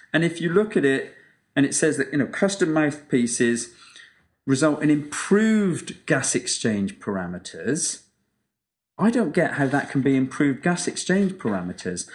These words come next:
The heart rate is basically the same. It's not significantly different. They're in the one,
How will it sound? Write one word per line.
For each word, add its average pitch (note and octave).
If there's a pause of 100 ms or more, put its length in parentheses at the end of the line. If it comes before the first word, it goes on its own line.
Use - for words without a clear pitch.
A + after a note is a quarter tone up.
(320)
The D3+
heart G#3
rate B2+
is B2+
basically B2
the G2
same. G2
It's -
not A#2
significantly G#2
different. G2
They're G2
in G#2
the G2
one, G2